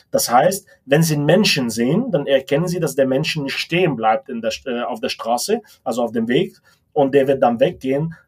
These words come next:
dann bleibt einfach der Roboter kurz stehen, bis der Mensch sich bewegt und dann fährt er weiter. Wenn er aber auch einen, äh, Gitterbox zum Beispiel erkennt,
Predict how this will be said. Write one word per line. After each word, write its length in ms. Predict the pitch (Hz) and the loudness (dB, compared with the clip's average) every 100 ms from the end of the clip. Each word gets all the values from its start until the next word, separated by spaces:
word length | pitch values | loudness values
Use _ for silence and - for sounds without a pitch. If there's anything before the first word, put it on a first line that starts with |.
| _ | _
dann 220 | 123 127 | 0 0
bleibt 320 | 120 135 165 | 2 2 2
einfach 440 | 151 147 156 147 - _ - | -2 0 0 -2 -6 _ -4
der 100 | 123 | 2
Roboter 360 | 135 143 139 | 2 2 0
kurz 300 | - 147 131 | -2 -4 -4
stehen, 420 | - - 139 180 170 | -4 -2 -2 -2 -4
bis 160 | 143 | -4
der 100 | 135 | -2
Mensch 240 | 123 127 - | -2 -4 -6
sich 160 | 113 | -10
bewegt 400 | 123 113 127 131 | -8 -4 -4 -4
und 120 | 123 | -6
dann 120 | 120 110 | -6 -4
fährt 220 | 123 120 | -6 -4
er 80 | 113 | -4
weiter. 320 | 107 98 92 _ _ _ _ - - | -4 -6 -16 _ _ _ _ -20 0
Wenn 140 | 135 | 0
er 100 | 139 | 4
aber 240 | 147 143 135 | 4 4 4
auch 100 | 135 | 2
einen, 460 | 127 127 123 120 | 0 -2 -4 -4
äh, 200 | - 117 | -4 -4
Gitterbox 560 | 110 220 185 143 - - | -2 0 2 2 0 -6
zum 120 | 120 | -6
Beispiel 300 | 113 - 113 | -6 -6 -6
erkennt, 460 | 110 - 120 151 | -6 -6 -6 -6